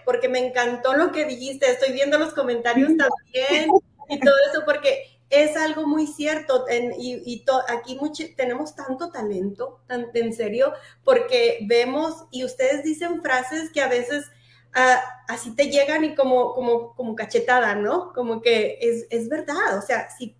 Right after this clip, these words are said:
Speaker 1: si tú tienes una meta grande, tienes que trabajar,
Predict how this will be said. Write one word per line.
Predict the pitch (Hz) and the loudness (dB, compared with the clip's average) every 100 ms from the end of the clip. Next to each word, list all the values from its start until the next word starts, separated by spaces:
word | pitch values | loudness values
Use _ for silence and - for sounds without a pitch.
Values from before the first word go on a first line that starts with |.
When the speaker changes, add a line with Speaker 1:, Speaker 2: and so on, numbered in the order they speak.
| _ | _
Speaker 1:
si | - 254 - | -12 -12 -10
tú | 302 359 | -6 4
tienes | 440 480 | 6 6
una | 392 359 | 6 4
meta | 311 285 285 | 4 0 0
grande, | 247 233 277 | 0 0 -2
tienes | 302 277 330 | -4 -4 -4
que | - | -4
trabajar, | 415 302 226 247 262 269 | 0 0 0 2 2 0